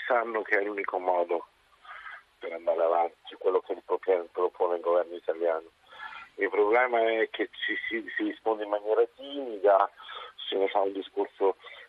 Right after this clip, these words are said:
di soldi, ma i soldi ci sono, in realtà, eh, serve un vero patto politico e quello che noi chiediamo e speriamo che quando ci sarà il Consiglio alla fine del mese, eh, si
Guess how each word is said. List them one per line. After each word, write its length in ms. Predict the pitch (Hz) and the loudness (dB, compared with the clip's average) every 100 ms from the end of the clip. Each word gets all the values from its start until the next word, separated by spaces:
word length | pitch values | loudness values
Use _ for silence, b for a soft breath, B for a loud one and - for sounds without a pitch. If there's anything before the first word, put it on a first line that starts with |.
| _ | _
di 80 | 92 - | -20 2
soldi, 360 | 107 101 92 | 4 4 0
ma 100 | 87 | -2
i 60 | 90 | -2
soldi 320 | - 95 82 | 0 0 0
ci 180 | - 110 | -6 -4
sono, 600 | - - 123 123 107 98 | -4 2 4 4 2 0
in 140 | 95 | 2
realtà, 540 | 92 95 92 - 110 107 B B B B - | 4 2 2 0 2 2 B B B B -14
eh, 60 | 92 92 - | -6 -6 2
serve 300 | 131 117 107 | 6 6 4
un 160 | 104 | 0
vero 240 | 101 107 104 | 4 4 6
patto 400 | - 107 - 101 | 4 0 0 -8
politico 800 | - 117 113 117 - 113 - 101 92 | -2 -4 -4 -14 -14 -10 0 4 6
e 80 | 95 | 4
quello 240 | - 101 | 2 -2
che 140 | 95 104 | 0 -2
noi 180 | 98 101 | -4 -2
chiediamo 540 | - 101 101 101 107 | -2 2 4 4 2
e 60 | 90 | -6
speriamo 580 | _ 92 90 92 92 87 | _ 0 2 2 2 -4
che 240 | - 87 - B B B | 0 -2 -2 B B B
quando 240 | - - 87 | -14 -10 -6
ci 140 | - | -6
sarà 200 | 92 92 | -2 2
il 80 | 90 | 2
Consiglio 400 | - 92 - 95 | 0 -8 -4 0
alla 100 | 92 | 0
fine 240 | 92 95 98 | 0 -4 0
del 140 | 104 | -2
mese, 560 | 98 98 95 95 95 - B B B B | 0 0 0 2 -2 -2 B B B B
eh, 800 | - - 95 92 90 87 87 85 82 | -2 0 2 2 2 4 2 2 -2
si 80 | - | -12